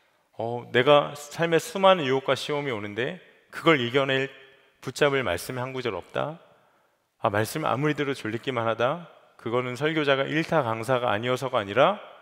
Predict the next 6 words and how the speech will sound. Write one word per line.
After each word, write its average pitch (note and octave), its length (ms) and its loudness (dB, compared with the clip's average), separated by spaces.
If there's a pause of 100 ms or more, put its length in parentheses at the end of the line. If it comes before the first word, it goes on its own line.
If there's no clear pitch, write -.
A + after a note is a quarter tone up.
(340)
사단이 A#2 580 0 (380)
우리의 G2 260 -6
말-, E2 200 -10
심령에 B2+ 540 -6
심겨진 C3 400 -4
말씀을 A2+ 500 -6